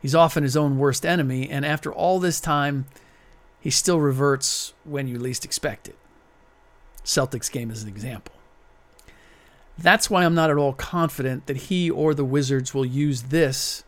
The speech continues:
as a stepping stone to making their series against the seventy-sixers interesting or competitive. The Sixers are a far better defensive team than the Pacers.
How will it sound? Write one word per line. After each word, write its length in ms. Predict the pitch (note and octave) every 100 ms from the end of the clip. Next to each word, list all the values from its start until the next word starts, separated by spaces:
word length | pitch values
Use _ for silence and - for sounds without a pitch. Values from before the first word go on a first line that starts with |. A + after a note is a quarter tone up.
| -
as 120 | C3+
a 60 | B2
stepping 440 | - F3 - C3+
stone 400 | - C#3+ C3 B2+
to 80 | C3+
making 380 | C#3 C#3 C#3 C3
their 100 | A#2+
series 420 | - D#3 D3 C3
against 320 | C3 C3 -
the 60 | -
seventy-sixers 920 | D#3 C3 C3 - F#3+ - C#3+ B2+ - - - - - _ _
interesting 720 | - F#3 - - D#3 C#3+ C#3 C#3+
or 180 | D3+ C3+
competitive. 800 | C#3 A#2+ C#3+ B2 - - - - _ _ _ _ _ _ _
The 60 | D3
Sixers 400 | A3 - E3 C3+
are 120 | B2+
a 60 |
far 360 | B2 - D#3+ D3
better 300 | A2+ C#3+ C3
defensive 520 | A#2 C#3 C3+ A#2+ A2
team 220 | - C3+
than 100 | B2
the 60 | A2+
Pacers. 640 | - B2+ A2+ D#2 - -